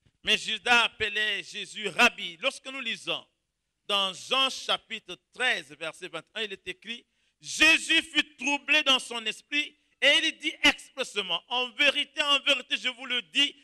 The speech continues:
l'un de vous me trahira. » Jésus fut troublé dans son esprit. Donc c'était une souffrance psychologique qui était là. Il voyait la mort, il savait. Mais la tristesse, c'est que toi, Judas, la Bible écrit dans l'Ancien Testament,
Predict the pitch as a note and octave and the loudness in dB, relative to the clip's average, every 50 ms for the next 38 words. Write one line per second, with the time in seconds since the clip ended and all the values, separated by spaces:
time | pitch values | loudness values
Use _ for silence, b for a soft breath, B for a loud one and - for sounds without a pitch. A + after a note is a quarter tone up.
0 | b b C3+ E3 D#4 F4+ F4 - - C#4 B3 F#3 G#3+ B3 A3+ G#3 - - - D#3+ | b b 2 6 6 6 6 6 2 -2 -4 -4 -6 -10 -10 -10 -10 -10 -8 -8
1 | D#3 D3 C3+ - - _ _ _ _ _ _ _ _ _ _ _ _ _ _ _ | -8 -8 -8 -12 -20 _ _ _ _ _ _ _ _ _ _ _ _ _ _ _
2 | _ _ _ - - E4+ D4+ - D4+ E4 - D4+ D#4+ - _ - C#4 E4 D#4+ D#4+ | _ _ _ 2 4 4 4 4 0 -8 -6 -6 -6 -6 _ -2 0 0 4 6
3 | F4 F#4 F4 D4+ C4+ B3+ - B3+ A#3+ A3+ G#3+ - - _ F3 G3+ E3 - _ _ | 6 6 6 6 2 0 -2 -4 -4 -4 -6 -6 -10 _ -14 -14 -14 -16 _ _
4 | _ _ _ _ _ _ _ _ _ _ _ _ _ - E4+ F4+ - F4+ E4+ - | _ _ _ _ _ _ _ _ _ _ _ _ _ 2 2 2 2 0 -6 -6
5 | - F#4+ E4+ D#4+ - - - D4+ - - - F4+ D#4 - - - D#4+ - - - | -6 -6 -6 -6 -10 -6 -4 -6 -4 0 0 0 0 0 -4 -12 -16 -14 -6 -4
6 | D4+ D4+ D#4+ D#4+ D#4+ - F#4 F4 - - C#4 A3+ - G#3 G3 E3 C#3 - _ _ | 0 2 2 2 2 0 -4 -4 -2 -2 -4 -4 -4 -4 -6 -6 -6 -8 _ _
7 | _ _ _ _ _ _ _ _ _ - E4 E4 - - D4+ F4+ F4+ F4 E4+ E4 | _ _ _ _ _ _ _ _ _ 2 2 2 2 2 2 4 6 6 6 6
8 | E4 E4 D4+ B3 C4 D#4 D#4 - - - E4 D4+ C#4 D#4 D4+ C4 G3+ - _ _ | 6 4 4 4 2 0 -4 -4 0 2 2 2 2 2 2 0 0 -4 _ _
9 | _ _ _ _ _ _ B3 D4+ D4+ D#4 D4+ - - - E4 D#4+ E4 F#4 - - | _ _ _ _ _ _ 0 2 4 4 4 2 -2 -6 -6 -6 -8 -10 -10 -8
10 | E4+ - - - - _ - D#4+ F4 F4 E4 C#4 A#3 - - E3 - D#3+ C3 - | -10 -8 -8 -10 -10 _ -8 0 4 6 6 6 4 2 -4 -10 -10 -10 -10 -10
11 | _ _ _ _ _ _ _ _ _ _ _ _ _ _ - C4 B3+ B3 E4+ F4 | _ _ _ _ _ _ _ _ _ _ _ _ _ _ 0 0 2 2 0 0
12 | D#4+ D#4 D#4 - - - E4 D#4 D4 C#4+ C#4 C4+ - D#4 C#4+ C#4+ C4+ - - C4 | 2 2 0 0 0 -2 2 4 4 4 4 2 0 -4 -6 -6 -4 -2 -2 0
13 | C4+ D4 C#4+ A3 | 2 2 2 0